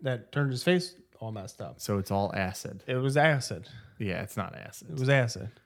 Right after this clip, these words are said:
Speaker 2: Terrible person.
Speaker 1: Acid.
Speaker 2: But I say we do where Jaws
Speaker 1: Oh,
Speaker 2: had
Speaker 1: yeah.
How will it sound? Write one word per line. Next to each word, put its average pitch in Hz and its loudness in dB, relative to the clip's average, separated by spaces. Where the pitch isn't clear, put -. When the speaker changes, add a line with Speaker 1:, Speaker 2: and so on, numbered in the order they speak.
Speaker 2:
Terrible 92 -10
person. 90 -10
Speaker 1:
Acid. 117 0
Speaker 2:
But 107 2
I 101 2
say 104 0
we 98 0
do 95 -2
where 95 -2
Jaws 92 -8
Speaker 1:
Oh, 117 -4
Speaker 2:
had 113 4
Speaker 1:
yeah. 156 8